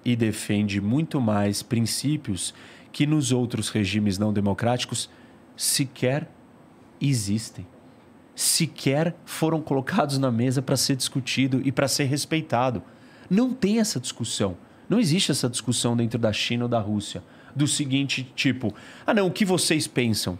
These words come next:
Não, não me importa o que vocês pensam. Eu sei o que vo-, o que você tem que pensar, eu sei o que é melhor pro país, eu não quero ouvir vocês,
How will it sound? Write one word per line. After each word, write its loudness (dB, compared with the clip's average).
Não, -6
não 2
me 4
importa 0
o -6
que -8
vocês 0
pensam. -2
Eu 4
sei 2
o 2
que -2
vo-, 0
o 0
que -2
você 0
tem 2
que -2
pensar, 2
eu 4
sei 2
o 0
que -2
é 2
melhor 2
pro -4
país, 2
eu 2
não 2
quero 2
ouvir 2
vocês, 0